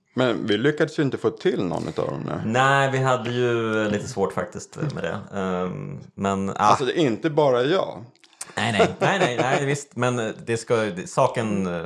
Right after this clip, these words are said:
Speaker 2: hör ju till att det var svårare <laughs> förr också att göra de här fataliserna. Ehm, jag tycker att det blivit betydligt lättare nu för tiden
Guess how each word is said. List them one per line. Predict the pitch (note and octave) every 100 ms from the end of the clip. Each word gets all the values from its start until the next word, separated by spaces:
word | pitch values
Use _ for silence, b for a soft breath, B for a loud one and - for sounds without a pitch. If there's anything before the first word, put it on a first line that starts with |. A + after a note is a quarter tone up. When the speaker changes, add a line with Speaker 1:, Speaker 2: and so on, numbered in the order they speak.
| D#2+
Speaker 2:
hör | G#2 G2
ju |
till | F#2 F#2+
att | F2 -
det | F#2
var | G#2+ A#2
svårare | - F#2 F#2+
<laughs> | -
förr | - - D#3
också | D3+ -
att | A2+
göra | G#2+ A#2+
de | -
här | G2 D#3+
fataliserna. | F#2+ F2 F#2 D#3 F2+ F2+ B B B B B
Ehm, | - F#2 F2 F2+ F2 F2 F2 F2 F2 F2 -
jag | -
tycker | - B2
att |
det | A2+
blivit | G#2 F#2+
betydligt | F2+ - G#2+ G2+
lättare | F#2+ - F2 E2+
nu | F2 F2
för | -
tiden | - F2 E2